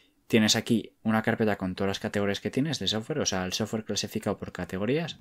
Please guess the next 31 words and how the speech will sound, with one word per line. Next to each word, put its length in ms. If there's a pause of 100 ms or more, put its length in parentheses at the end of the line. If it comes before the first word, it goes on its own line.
Audio. 360 (400)
Tendrás 380
Audacity, 560 (420)
seleccionas, 960 (320)
tienes 380
email, 520
tienes 280
por 100
aquí 320
Evolution, 720 (420)
tienes 300
también, 440
yo 220
qué 140
sé, 340
idiomas. 760 (960)
Ah, 160
bueno, 240
estos 220
son 100
directamente 460
idiomas, 420
o 40
sea, 180
no 120
para 140
aprender 320
idiomas, 300
sino 220
directamente 500
idiomas. 380